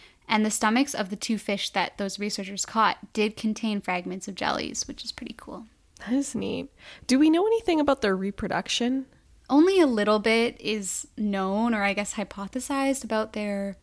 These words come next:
Speaker 1: reproduction. So scientists think that they're pelagic spawners, which means they just release all their eggs and sperm directly into the water to mix up and fertilize.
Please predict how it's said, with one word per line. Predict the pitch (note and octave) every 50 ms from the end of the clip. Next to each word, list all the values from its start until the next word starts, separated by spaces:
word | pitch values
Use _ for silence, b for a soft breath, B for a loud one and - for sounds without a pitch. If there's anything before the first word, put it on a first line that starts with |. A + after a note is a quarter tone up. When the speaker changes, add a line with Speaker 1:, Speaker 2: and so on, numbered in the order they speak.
| - -
Speaker 1:
reproduction. | A3 A3 A3 G#3+ - G#3+ G3+ G3+ - - - B3+ B3 C4 C4+ C4+ C4+ C4+ - - -
So | - - - B3+ A#3
scientists | A#3 - A#3 A3+ A#3+ C4+ C#4+ E4 D#4 C#4+ - -
think | - - G3+ G3 G3 - -
that | A3+ G#3 G3+ -
they're | G#3 G3+ G3 G3 F#3+
pelagic | - - - G#3+ G3+ F#3 - F#3+ F#3 - G#3+ G#3 -
spawners, | - - - - - - G3+ G3+ G#3+ A3 A3+ A#3 A#3+ A#3+ - - - b b b b b b
which | b A#3+ C4+ B3 - -
means | B3+ B3+ C4 B3
they | - C#4
just | G#3+ A#3 A3+ - -
release | A3 G3+ G3+ G3+ - - -
all | G#3+ G3+ G3+
their | G#3 G#3 -
eggs | - G3 F#3+ F#3+ F#3 F3+ F#3+ -
and | - - G3+ -
sperm | - - - G3 F#3 F#3 F#3 F#3 F#3 F#3 F#3 - - -
directly | - A3 G3 G#3 A3 A3+ - B3+ A#3
into | G#3+ G#3+ G#3 F#3+
the | G#3 G3+
water | F#3 F3+ F3 F3+ F#3 F3+ F3+ F3+ F3+ F#3+ F#3 _ _ -
to | - A3+
mix | G#3 G3+ G3+ - -
up | G3+ F#3+ G3 - G3+
and | G3 F#3
fertilize. | - - - F#3+ - - - - - - - G#3 G#3+ - - - -